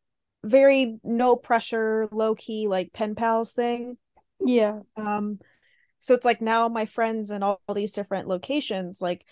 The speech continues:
Speaker 1: they all have my information to, like, send me letters or cards or whatever, and I have their information to send them letters and cards.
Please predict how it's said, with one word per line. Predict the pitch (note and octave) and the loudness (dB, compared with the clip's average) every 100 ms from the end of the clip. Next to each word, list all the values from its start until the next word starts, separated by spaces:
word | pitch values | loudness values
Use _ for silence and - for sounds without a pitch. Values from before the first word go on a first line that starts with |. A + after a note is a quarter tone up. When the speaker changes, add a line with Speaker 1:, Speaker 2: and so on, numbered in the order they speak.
| _ _ - | _ _ -2
Speaker 1:
they | G3 | 2
all | G#3 G#3+ | 2 0
have | G#3 G3 F#3+ | 0 -2 -2
my | F#3+ F#3+ F#3+ | -6 -4 -4
information | - F#3+ A3+ E4+ F4+ G3+ F#3+ | -6 -8 -6 -6 -4 -8 -10
to, | F3+ | -8
like, | G3+ G3 | -6 -6
send | - G#3 | -8 -6
me | G#3 | -4
letters | G3+ G3 G3 | -2 -2 -6
or | G3+ | -8
cards | - F#3 F#3 F#3+ | -8 -6 -6 -6
or | F#3+ | -6
whatever, | F#3 F3+ F3+ F#3 F#3 | -4 -6 -6 -8 -6
and | F#3 | -8
I | G#3+ | -6
have | G#3+ G3 | -6 -6
their | G3 F#3 | -8 -8
information | F3+ F3+ F3 F#3+ | -12 -14 -12 -12
to | F#3+ | -10
send | F#3 F#3+ | -8 -6
them | C4 | -4
letters | A3 F3+ F3 | -2 -4 -4
and | F3 | -8
cards. | F3 - E3+ F#3+ | -8 -8 -8 -14